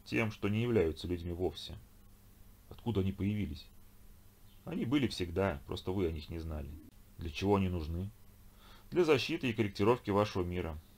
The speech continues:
Они следят за ним, находят проблемы и устраняют их. Как в этом городе? Да. Наш город представляет угрозу для мира людей. Из-за этого его закрыли на карантин. Таким образом, вас оберегают от нас, а нас — от вас. Я не верю.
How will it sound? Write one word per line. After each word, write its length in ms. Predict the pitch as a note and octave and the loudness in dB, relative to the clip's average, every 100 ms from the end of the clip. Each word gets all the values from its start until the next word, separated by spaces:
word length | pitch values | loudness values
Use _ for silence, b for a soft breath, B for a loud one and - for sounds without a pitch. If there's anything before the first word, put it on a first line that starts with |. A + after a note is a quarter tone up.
| - | -8
Они 220 | F#2 A2+ | -4 -2
следят 320 | A2 A2 A2+ | 2 4 4
за 100 | F2+ | 2
ним, 220 | F#2 D#2 - - - - | -2 -6 -12 -18 -16 -10
находят 340 | E2 C3 B2 | -2 -2 0
проблемы 460 | G2+ G#2 A#2+ C3+ B2+ | 0 2 2 0 -2
и 140 | A#2+ | -4
устраняют 600 | A#2+ A2 A#2 C3 G2+ - | -4 0 0 2 -2 -2
их. 120 | - - - - - - - - - | -12 -12 -20 -20 -20 -20 -20 -10 -8
Как 140 | D#2+ | -2
в 60 | F2 | -2
этом 160 | E2+ | -2
городе? 400 | E2+ A#2+ A#2 D#2 D2 - - - - | 2 2 2 -4 -12 -20 -20 -20 -14
Да. 400 | A2+ B2+ C3+ C3+ - B B B - | 0 0 0 -4 -16 B B B 0
Наш 220 | E3+ C#3 | 2 4
город 260 | D3 D#3 | 4 4
представляет 480 | - C#3 C3 C#3 C3+ | 2 2 4 6 4
угрозу 300 | B2 D3 C3+ | 4 2 4
для 120 | A2 | 2
мира 220 | G#2+ G2+ F#2+ | 2 2 2
людей. 420 | G2 F#2 D#2+ D2+ - - | 0 0 -2 -6 -16 -8
Из-за 240 | F#2 F#2+ | 2 4
этого 340 | A#2 D3+ C3 | 6 4 2
его 160 | B2+ B2 | 2 2
закрыли 380 | A#2+ A2 B2 A#2 | 0 0 0 0
на 100 | G#2 | 0
карантин. 560 | G2 F#2+ - G#2 D#2+ - | 0 -2 -2 -4 -4 -10
Таким 260 | - - F#2+ | -10 -4 -2
образом, 380 | C#3 C#3 C3+ G#2 | 2 2 0 2
вас 220 | G#2 - | 2 2
оберегают 460 | G#2 G2+ G2+ G2+ | -2 2 4 4
от 120 | D#2+ - | 2 0
нас, 340 | G2+ G2 - - | -2 -2 -8 -8
а 100 | D#2 | 0
нас — 320 | B2+ - - - | 0 0 -16 -4
от 180 | - - | -4 -2
вас. 360 | C#2+ C#2+ - - - - - - - | -6 -6 -8 -18 -20 -20 -20 -20 -10
Я 180 | E2 E2+ | -4 -2
не 140 | F2+ | -2
верю. 380 | E2+ E2+ D#2 E2 | -2 -2 -2 -4